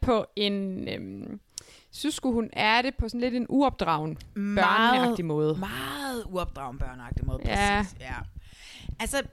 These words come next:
Speaker 2: jeg s-, bliver ikke glad i låget af at følge de to, som man gør med, med, med, hvad hedder det, Tim og Cole, eller man gør det med en lille smule med Sayan og, og Tony Dakota, ikke? Altså, jeg synes bare, det er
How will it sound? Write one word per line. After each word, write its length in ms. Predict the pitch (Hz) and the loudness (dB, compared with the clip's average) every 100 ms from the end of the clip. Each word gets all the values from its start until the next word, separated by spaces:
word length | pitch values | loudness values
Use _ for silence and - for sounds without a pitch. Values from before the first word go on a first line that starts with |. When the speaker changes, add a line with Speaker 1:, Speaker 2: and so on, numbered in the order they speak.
| - | -4
Speaker 2:
jeg 140 | 262 | -2
s-, 100 | 294 | -2
bliver 260 | - 330 285 | 0 2 4
ikke 140 | 294 - | 2 0
glad 280 | 247 233 269 | 2 4 6
i 40 | |
låget 340 | 247 226 240 | 4 4 0
af 160 | 214 196 | 0 -2
at 60 | 208 | 0
følge 260 | 233 226 | 2 2
de 100 | 226 | 0
to, 320 | 233 - 226 | -2 0 -2
som 140 | 208 233 | 0 2
man 140 | 196 | 2
gør 180 | 185 180 | 2 2
med, 640 | 202 208 196 185 175 160 | 4 6 6 6 4 2
med, 360 | 156 170 160 147 | -2 -2 -2 -4
med, 340 | 147 160 143 | -6 -6 -6
hvad 100 | 113 | -4
hedder 240 | 170 175 147 | -6 -6 -8
det, 260 | 156 135 101 - | -10 -12 -12 -14
Tim 220 | - 226 214 | -6 -2 -2
og 60 | |
Cole, 600 | 208 202 185 185 196 180 | -2 -2 2 2 2 2
eller 280 | 147 143 135 | 0 -2 -2
man 160 | 139 156 | -4 -4
gør 180 | 160 170 | -2 0
det 160 | 180 | 0
med 320 | 175 170 165 156 - - - - - - _ _ _ _ _ - | 2 4 6 4 -2 -20 -20 -20 -20 -20 _ _ _ _ _ -16
en 60 | 165 180 | -10 -4
lille 180 | 202 208 | 0 2
smule 300 | 202 185 175 | 2 2 2
med 100 | 175 | 2
Sayan 500 | 160 180 156 139 147 | 2 0 0 -2 0
og, 280 | 160 151 139 | 0 0 -2
og 180 | - 160 | -4 -4
Tony 280 | - 180 165 | 0 0 0
Dakota, 540 | 151 - 185 151 165 190 | -4 -4 -2 -2 -2 -2
ikke? 160 | 214 214 | -2 -4
Altså, 280 | - 180 - 180 175 170 165 - - | -4 -2 2 2 2 0 -4 -12 -12
jeg 80 | 160 | -8
synes 280 | 156 196 - | -4 -4 -4
bare, 260 | 160 117 151 | -4 -4 -8
det 140 | 73 | -10
er 140 | 110 | -10